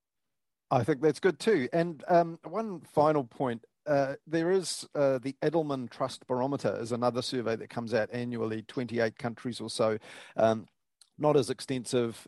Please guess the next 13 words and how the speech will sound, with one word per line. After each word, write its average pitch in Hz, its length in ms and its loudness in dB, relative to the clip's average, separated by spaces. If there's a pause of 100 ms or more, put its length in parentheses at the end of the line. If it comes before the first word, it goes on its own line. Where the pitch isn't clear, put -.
as 110 580 -2 (180)
the 117 80 -6
Reuters 139 500 0
Institute 117 540 -14
survey, 113 360 -2
which 107 260 -12
is 101 320 -10
getting 117 180 -8
up 104 80 -12
towards 110 240 -12
fifty 135 340 -4
countries 113 400 -8
now. 120 200 -2